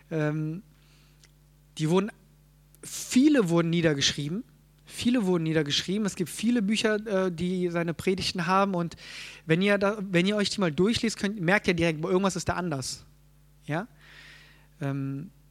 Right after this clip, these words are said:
ja, lest euch das auf jeden Fall durch. Ein guter Einstieg ist ein kurzes Buch, das heißt, äh, auf Englisch Adventures in God. Vielleicht habt ihr schon mal was davon gehört. Äh,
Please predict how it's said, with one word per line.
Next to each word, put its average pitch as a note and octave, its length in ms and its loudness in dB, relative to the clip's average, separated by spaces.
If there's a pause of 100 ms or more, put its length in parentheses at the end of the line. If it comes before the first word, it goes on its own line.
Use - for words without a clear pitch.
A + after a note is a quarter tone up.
(720)
ja, D#3 100 -8 (140)
lest F#3 260 4
euch F3 60 -4
das E3 160 -2
auf D3+ 100 -2
jeden D3+ 120 -2
Fall D3 120 2
durch. C#3 320 -4
Ein D#3+ 180 -2 (120)
guter A#3+ 280 4
Einstieg A3 440 2
ist G3+ 120 0
ein F3+ 220 0
kurzes C4 380 0
Buch, B3 240 2
das - 220 0
heißt, G3+ 460 0
äh, F#3 120 -2
auf - 600 -6 (380)
Englisch G#3 340 2
Adventures F#3+ 540 0
in E3 100 -4
God. F#3+ 280 0 (720)
Vielleicht - 140 -10
habt F3 120 -6
ihr F3+ 60 -2
schon F3+ 140 -6
mal E3+ 80 0
was D#3+ 120 -2
davon D#3+ 280 -4
gehört. F#3+ 400 0 (420)
Äh, D3 280 -6